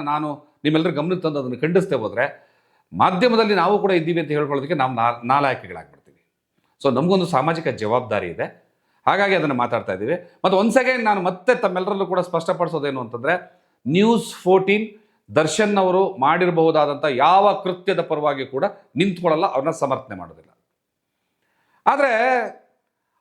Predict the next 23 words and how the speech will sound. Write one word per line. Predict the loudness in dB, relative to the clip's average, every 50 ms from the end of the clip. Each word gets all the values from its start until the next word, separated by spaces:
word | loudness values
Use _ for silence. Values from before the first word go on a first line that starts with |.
| 0
ಅವರು | 2 2 2
ತಪ್ಪು | 4 2 0 0 2 0
ಮಾಡಿದ್ದಾರೆ | 0 2 2 2 2 2 2 0
ಅಥವಾ | -2 -6 -12 -8 -4 -2 -2
ಮಾಡಿರ್ಬೋದು | 0 2 2 2 2 0 0 2 0 2 2 -2 -2 -4
ಅಥವಾ | -2 0 0 0
ತನಿಖೆಯಲ್ಲಿ | 0 0 -2 -2 -2 -2 -2 -2
ಗೊತ್ತಾಗತ್ತೆ. | 0 0 0 -2 -2 -6 -8 -12 -14 -16 _ _ _ _ _ _ _ _ _ _ _ _ _ -2
ಅದೊಂದು | -2 2 2 2 2 2 0 2
ಕಾರಣವನ್ನ | 2 4 4 4 4 4 2 0 0 -2 -2
ಇಟ್ಕೊಂಡು | -2 -2 -2 -4 -4 -6 -4 -4 -2 0 2 4 4 4 2 -2 -8 -18 _ _ _ _ _ -6
ನೂರಾರು | -2 0 2 4 4 4 4 4 2 2
ಸುಳ್ಳುಗಳನ್ನ | 0 -2 -4 -2 0 0 0 0 0 -2 0 -2
ಹೇಳ್ತಾ | 0 0 0 0 0 0 -2
ಇದ್ರೆ | -2 -2 -4 -6 -4 -4 -4
ಅದನ್ನ | -4 -4 -6 -4 -2 -2
ಕೇಳ್ಕೊಂಡು | -2 0 2 0 0 0 -2 -6 -8
ಸುಮ್ಮನೆ | -8 -12 -8 -6 -6
ಇರಕ್ಕೆ | -6 -6 -8
ಆಗೋದಿಲ್ಲ. | -8 -10 -8 -10 -14 -14 -16 -20 _ _ _ _ _ _ _ _ _ _ _ _ _ _ -8
ನಾನು, | -6 -6 -4 -2 -2 -2 -2 -2 -4 -6 -8 -10 -14 -18 _ _ _ _ _ _ _ _ _ _ _ _ _ -4 -2 0
ಆ, | 0 2
ಮಾತಾಡುವಾಗ | 2 2 2 2 2 2 2 2 2 2 2